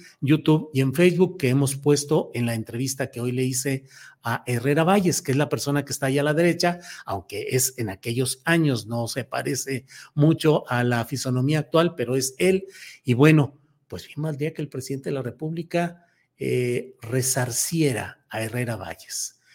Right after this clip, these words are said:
que le diera la oportunidad de regresar a su cargo como policía, aunque sea un día, y que haya un resarcimiento,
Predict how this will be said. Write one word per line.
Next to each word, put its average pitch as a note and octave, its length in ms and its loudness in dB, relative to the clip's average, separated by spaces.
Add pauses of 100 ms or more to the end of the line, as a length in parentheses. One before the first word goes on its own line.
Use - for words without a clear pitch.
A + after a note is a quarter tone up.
(240)
que A#2+ 120 2
le G#2+ 140 0
diera D3 260 4
la C#3+ 120 4
oportunidad C3 580 0
de E3 60 0
regresar D3 540 0
a B2 100 -6
su - 180 -8
cargo D#3 360 0
como C3+ 280 -2
policía, D#3+ 420 0 (240)
aunque D3+ 240 -4
sea G3 160 -2
un G3+ 160 2
día, A3 360 -2 (380)
y - 100 -14
que - 180 0
haya G#3 400 0
un G3 260 4
resarcimiento, D3+ 1160 0